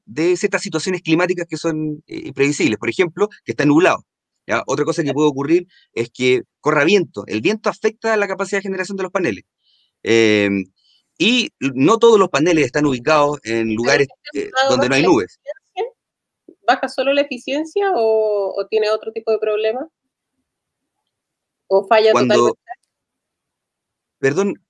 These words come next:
Speaker 1: no, no te entendí la pregunta.
Speaker 2: Ah,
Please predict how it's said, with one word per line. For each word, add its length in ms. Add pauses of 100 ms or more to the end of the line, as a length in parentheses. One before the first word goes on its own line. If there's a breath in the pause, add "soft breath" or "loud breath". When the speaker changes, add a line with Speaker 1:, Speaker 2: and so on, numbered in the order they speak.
Speaker 1:
no, 480
no 140
te 60
entendí 260
la 80
pregunta. 340 (800)
Speaker 2:
Ah, 220